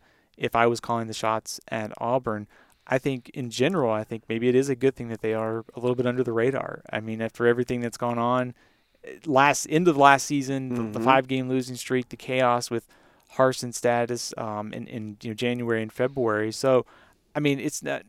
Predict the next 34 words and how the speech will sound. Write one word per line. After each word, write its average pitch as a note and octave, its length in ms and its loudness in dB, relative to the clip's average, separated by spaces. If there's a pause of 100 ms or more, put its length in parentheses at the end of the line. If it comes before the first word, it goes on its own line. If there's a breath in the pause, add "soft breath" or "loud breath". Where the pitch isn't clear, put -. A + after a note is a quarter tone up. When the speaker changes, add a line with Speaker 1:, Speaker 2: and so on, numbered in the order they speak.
(300)
Speaker 1:
there, F#3 160 4
there A3 180 12
is F#3+ 80 6
still A#3 220 8
plenty E3+ 280 0
of B2 80 2
talent C#3+ 360 -2
here. A2+ 220 -2
There's B2 180 -2
just F3 160 -4
a B2 40 -10
lot A#2+ 220 -4
of A#2 60 -16
questions. A#2+ 440 0
And A#2+ 80 -4
also, B2+ 220 2
I A#2 60 -2
think - 220 -8
you B2 60 -12
get C3 140 4
into B2 180 -2
that B2 160 0
scenario A#2+ 500 0
where A#2 360 4 (440 soft breath)
if C#3 120 -10
they're C3+ 100 2
sitting F#3+ 280 8
there D3 260 8
later C#3+ 280 4
in C#3 60 2
the C3+ 80 -2
season D3+ 420 -2
and B2 160 -4
the, A#2 160 -8